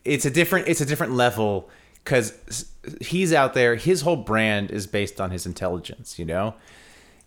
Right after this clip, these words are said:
It's like, if your whole brand is based on your intelligence, then you shouldn't write something like that. If your whole, if, John, if your whole brand was based on intelligence, like, and you lock yourself out of your car, you should make sure no one knows about that.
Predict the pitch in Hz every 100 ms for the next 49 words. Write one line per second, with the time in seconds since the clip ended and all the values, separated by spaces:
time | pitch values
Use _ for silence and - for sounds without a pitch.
0 | - 127 - 120 107 - 104 165 170 151
1 | 110 113 117 107 90 110 107 104 98 92
2 | 87 101 101 87 82 85 - - - 95
3 | 90 95 98 - - 113 110 - - _
4 | - - 113 139 143 85 85 87 - -
5 | - - - 101 143 160 - 101 147 135
6 | 101 135 170 160 147 127 135 113 - 117
7 | 110 107 95 113 120 95 92 - - -
8 | - - _ - 113 110 - - 110 110
9 | 113 117 113 117 104 104 101 - 127 107
10 | 101 107 120 120 117 - - - 113 123
11 | 113 135 104 107 107 101 110 87 82 80
12 | 78 -